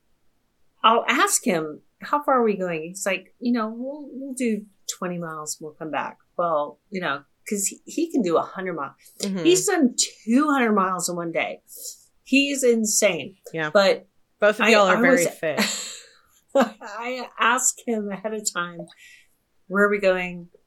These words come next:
Speaker 1: You know, how far are we going?" Whatever. And we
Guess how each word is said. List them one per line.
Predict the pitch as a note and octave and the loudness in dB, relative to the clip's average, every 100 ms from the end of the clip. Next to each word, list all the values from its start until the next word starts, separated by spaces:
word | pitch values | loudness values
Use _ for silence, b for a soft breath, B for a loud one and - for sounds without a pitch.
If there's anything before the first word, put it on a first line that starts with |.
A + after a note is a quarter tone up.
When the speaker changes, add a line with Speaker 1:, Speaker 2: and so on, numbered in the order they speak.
| _ _ _ _ _ | _ _ _ _ _
Speaker 1:
You | F#3+ F#3 | -2 0
know, | D3+ C3+ | 0 -2
how | - G3+ | -4 -6
far | G3 G#3 G3 | 2 2 2
are | |
we | F#3 | 0
going?" | E3+ F3 E3 E3 E3 _ _ _ _ _ _ | -4 -6 -8 -10 -16 _ _ _ _ _ _
Whatever. | F3 F3 D#3+ D#3+ - | -2 2 2 0 -4
And | G3 F#3+ - _ _ - | -2 -2 -6 _ _ -14
we | F#3 G3+ | -8 -8